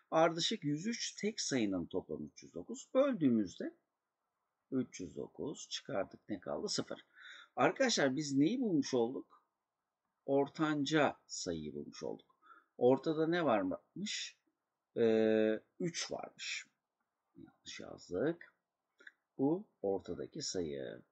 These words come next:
Ortada üç varmış. Şimdi yüz üçten bir tane sayı yazdığımız için çıkardık. Geriye yüz iki tane sayı kaldı.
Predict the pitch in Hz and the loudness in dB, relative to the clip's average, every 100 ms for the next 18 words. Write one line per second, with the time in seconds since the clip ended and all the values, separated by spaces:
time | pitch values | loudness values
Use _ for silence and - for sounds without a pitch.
0 | _ _ - 95 95 - 80 71 71 73 | _ _ -4 -2 -2 -4 -8 -6 -4 -4
1 | 85 98 117 147 _ _ _ _ - 87 | -2 -4 -6 -8 _ _ _ _ -12 -10
2 | - - - - - - - - - 226 | -8 -8 -10 -16 -18 -20 -20 -18 -2 2
3 | 165 196 269 277 269 - 147 143 - 156 | 4 2 4 4 2 6 4 4 -8 -8
4 | 208 214 214 208 - 180 170 170 160 175 | -2 2 2 0 2 4 6 6 6 2
5 | 170 139 - 120 - - 170 127 123 - | -2 -2 0 0 0 4 6 6 2 -8
6 | - 120 151 185 123 160 151 135 143 - | -16 -2 4 6 6 6 6 4 2 -2
7 | - 98 73 - 87 117 139 135 147 | 0 0 0 -6 -6 -4 0 2 2